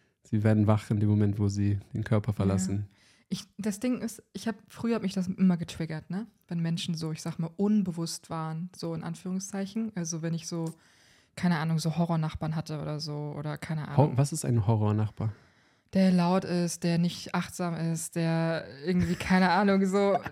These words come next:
Speaker 2: das typische
Speaker 1: <laughs>
Speaker 2: R T L zwei Ding so ein bisschen. Also wenn wir so
Speaker 1: Halt,
Speaker 2: richtig
Speaker 1: stopp.
Speaker 2: in Klischees sprechen.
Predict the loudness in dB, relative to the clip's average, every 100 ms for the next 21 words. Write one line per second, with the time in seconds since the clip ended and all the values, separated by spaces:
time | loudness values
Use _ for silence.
0 | -2 -2 0 0 2 2 4 2 2 -2
1 | -12 -2 2 2 4 4 2 2 4 4
2 | 4 2 0 -2 0 0 -2 -4 -6 -6
3 | -2 0 2 4 4 8 8 8 4 6
4 | 8 6 4 0 -2 -4 -8 -4 4